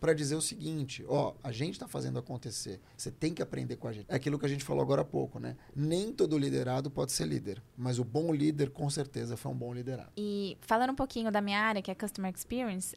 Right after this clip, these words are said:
Speaker 2: é, um ponto que a gente sempre procura fazer é ouvir os agentes de atendimento. As ideias que eles têm são melhores do que qualquer, qualquer gerente de produto, qualquer head de produto,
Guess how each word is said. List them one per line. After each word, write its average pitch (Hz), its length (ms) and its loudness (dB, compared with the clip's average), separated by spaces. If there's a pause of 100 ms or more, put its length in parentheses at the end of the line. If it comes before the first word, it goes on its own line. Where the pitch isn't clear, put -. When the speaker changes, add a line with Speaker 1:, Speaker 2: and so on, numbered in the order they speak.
Speaker 2:
é, 196 260 -4
um 208 120 -6
ponto 233 320 -2
que 247 80 -2
a 226 40 0
gente 226 240 -6
sempre 349 340 0
procura 240 380 0
fazer 196 600 -2 (280)
é 208 160 2
ouvir 220 520 2
os 240 160 -4
agentes 208 440 -2
de 196 60 0
atendimento. 196 600 -4 (440)
As 214 220 4
ideias 226 500 2
que - 100 -8
eles 202 280 -2
têm 190 420 -2
são 220 240 -4
melhores 226 460 0
do 240 100 -6
que 254 160 -6
qualquer, 240 760 -2
qualquer 247 420 4
gerente 233 400 2
de 214 80 -4
produto, 226 800 0
qualquer 220 440 0
head 214 320 2
de 196 80 -6
produto, 196 440 -4